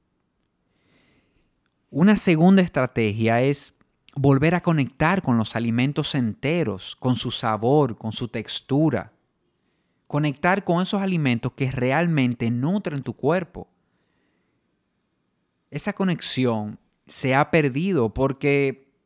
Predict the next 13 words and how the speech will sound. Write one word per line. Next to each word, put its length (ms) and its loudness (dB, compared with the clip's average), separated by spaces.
estamos 400 -4
prefiriendo 640 0
hoy 120 2
día 280 0
esa 200 -2
comida 440 2
que 300 -4
es 160 -6
conveniente, 960 0
que 100 -8
se 140 -4
prepara 420 0
rápido, 720 0